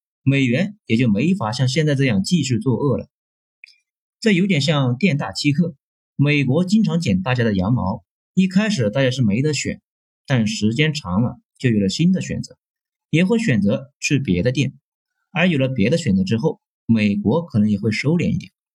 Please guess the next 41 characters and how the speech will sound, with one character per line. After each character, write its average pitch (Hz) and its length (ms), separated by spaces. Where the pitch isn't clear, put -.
这 160 240
样 131 140
呢， 107 140
就 127 140
会 120 60
慢 139 220
慢 120 120
形 - 180
成 120 140
一 123 60
种 - 180
新 160 280
的 120 120
均 143 260
衡。 95 320
据 151 140
估 143 200
计 147 120
吧， 92 160
会 165 140
在 147 260
二 156 320
三 175 200
十 143 80
年 120 180
内 143 220
形 - 180
成 117 100
这 120 100
样 120 80
的 113 80
格 98 200
局， 95 280
也 185 200
可 180 180
能 107 80
是 139 100
十 135 300
年。 92 300
毕 208 200
竟 170 260